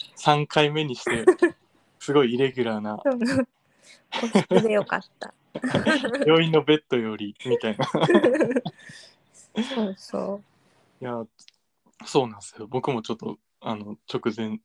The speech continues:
Speaker 1: ちょっと前に知ってびっくりしました。
Speaker 2: <laughs> イレギュラー。
Speaker 1: まあ、でも、だ-、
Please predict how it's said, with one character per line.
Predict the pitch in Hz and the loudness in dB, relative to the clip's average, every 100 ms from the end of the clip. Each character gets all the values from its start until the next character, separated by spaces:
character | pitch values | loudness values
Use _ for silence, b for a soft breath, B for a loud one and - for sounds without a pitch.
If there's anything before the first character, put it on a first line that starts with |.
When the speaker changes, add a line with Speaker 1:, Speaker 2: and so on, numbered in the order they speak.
| _ | _
Speaker 1:
ち | - | -8
ょ | 120 | -6
っ | |
と | 117 | -2
前 | 113 104 | -2 -2
に | 101 | -6
知 | - | -10
っ | - | 0
て | - | 2
び | 120 | 2
っ | 262 | 2
く | |
り | 311 | 4
し | 349 359 349 349 | 4 4 4 6
ま | 330 | 6
し | 240 | 6
た。 | 190 196 - - - - - - _ _ _ - 233 | 4 2 -2 -6 -4 -4 -6 -14 _ _ _ -8 -6
Speaker 2:
<laughs> | 208 - - - | -8 -12 -14 -4
イ | |
レ | 214 202 | 0 0
ギ | 196 196 | 0 0
ュ | |
ラ | 165 147 | 2 2
ー。 | |
Speaker 1:
ま | 117 | 0
あ、 | |
で | 110 | -6
も、 | - _ _ _ - | -12 _ _ _ -2
だ-、 | 139 | 2